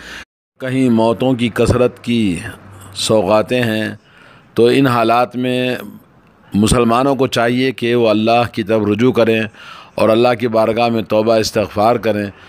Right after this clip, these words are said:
ज़हरल फ़सादु फ़िल बर्रि वल बहरि बिमा कसबत अयदीन नास लियुज़ीक़हुम बअदल्लज़ी अमिलू लअल्लहुम यरजिऊन। अल्लाह ने फरमाया कि फ़साद ज़मीन में और खुश्की में और बहर में, समंदर में, हर जगह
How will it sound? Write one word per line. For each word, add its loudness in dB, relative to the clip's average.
ज़हरल 0
फ़सादु -2
फ़िल -2
बर्रि 0
वल 4
बहरि 0
बिमा -2
कसबत 0
अयदीन 0
नास -2
लियुज़ीक़हुम 2
बअदल्लज़ी 0
अमिलू 0
लअल्लहुम 0
यरजिऊन। 0
अल्लाह 2
ने -2
फरमाया -4
कि -2
फ़साद 0
ज़मीन 2
में 0
और 2
खुश्की -2
में 0
और 0
बहर -2
में, 0
समंदर 2
में, -2
हर -2
जगह 2